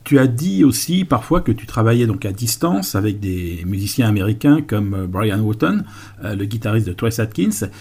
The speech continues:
Est-ce que tu as besoin d'avoir ce contact, euh, malgré que tu aies une bonne équipe, une super équipe ici ? Est-ce que ça t'apporte autre chose ?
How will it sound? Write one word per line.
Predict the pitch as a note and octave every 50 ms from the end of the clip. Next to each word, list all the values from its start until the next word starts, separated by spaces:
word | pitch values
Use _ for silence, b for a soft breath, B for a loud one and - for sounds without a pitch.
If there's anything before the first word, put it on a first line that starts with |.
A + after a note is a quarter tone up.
| B B B B
Est-ce | B2 B2+ -
que | - E3
tu | D3+ - E3+ D#3+
as | D3+
besoin | C#3 C#3+ D3 C3+ E3 D#3+
d'avoir | D3+ C#3+ C#3 C#3+ B2+ -
ce | - B2
contact, | A2+ - - C3+ C#3 C#3+ - F3+ G#3+ G#3+ - - - B2+
euh, | A#2 A2+ A2+ A2+ G#2+ G#2 G2+ G2+
malgré | G#2 G#2+ G#2+ A2+ A2 B2 -
que | G#2+ G#2+
tu | F#2+ - - A#2 A2+
aies | G#2 - D2+
une | D2+ C#2+ - E2 E2 E2+ F2+
bonne | E2+ E2+ G#2+ A2 G#2 F#2+
équipe, | F#2+ - - F2+ F2+ -
une | F2 -
super | - - C3 B2+ C3+ A2
équipe | A2 - C#3+ C3+ A2+
ici ? | G#2 - - F3 F#3+
Est-ce | F#3+ -
que | - C3+
ça | - - A#2
t'apporte | - E3 D3+ E3+ D#3 D3+ C#3
autre | - - A2+ G#2+
chose ? | - - G#2+ G2 F#2+ G#2+